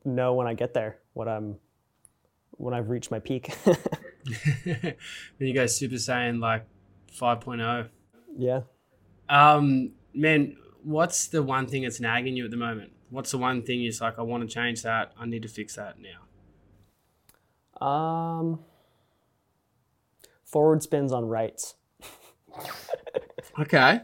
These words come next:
Speaker 2: What, what, what don't you like about 'em?
Speaker 1: The, for some reason, the hardest move for me to do in bodyboarding. Like, f-, my whole life, I've just, like,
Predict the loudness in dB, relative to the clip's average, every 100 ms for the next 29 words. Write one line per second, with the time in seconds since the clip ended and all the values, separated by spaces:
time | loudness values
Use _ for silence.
0 | -6 _ 2 8 8 10 8 10 8 8
1 | 6 6 6 4 4 -4 -12 -14 -16 -14
2 | 8 10 10 4 2 4 6 6 8 8
3 | 8 6 6 4 6 8 8 6 2 0
4 | -2 -2 -2 0 0 0 2 0 0 -4
5 | -8 -10 _ -20 _ _ _ _ 4 4
6 | 2 _ _ _ _ _ _ -16 -14 -12
7 | 0 2 2 4 6 8 10 8 6 2
8 | 2 2 0 -4 -4 0 0 0